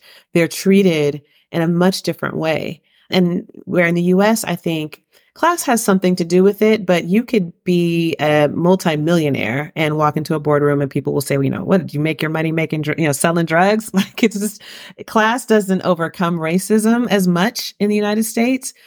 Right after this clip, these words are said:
But here in Spain, in my experience, which is, you know, limited to five years and to the people I've encountered every day, what I found is that classism plays a pretty significant role in how they're going to interpret your race.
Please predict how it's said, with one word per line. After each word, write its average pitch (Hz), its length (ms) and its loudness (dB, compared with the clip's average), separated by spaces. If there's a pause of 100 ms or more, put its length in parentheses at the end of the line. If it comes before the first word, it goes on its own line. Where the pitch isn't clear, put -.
(320)
But 180 140 4
here 202 460 0
in 190 140 2
Spain, 190 580 0
in 175 140 0
my 165 200 2
experience, 139 640 -2
which 147 240 -6
is, - 340 -6
you 190 120 -2
know, 139 240 -4
limited 147 500 0
to - 80 -4
five 143 300 -2
years 170 320 2
and 143 220 -4
to - 80 -8
the 147 100 -2
people 139 260 -2
I've 139 140 2
encountered 143 640 0
every 170 340 0
day, 185 320 4 (540)
what 165 140 2
I 165 120 2
found 156 440 0
is 151 300 -2
that 147 400 0
classism 151 1000 -2 (760)
plays 170 240 0
a 160 40 -2
pretty 156 240 -4
significant 147 580 -4
role 156 460 2 (280)
in 151 160 0
how 151 220 0
they're 151 140 -2
going 139 240 0
to - 180 -6
interpret 147 580 -2
your 131 200 0
race. - 500 -10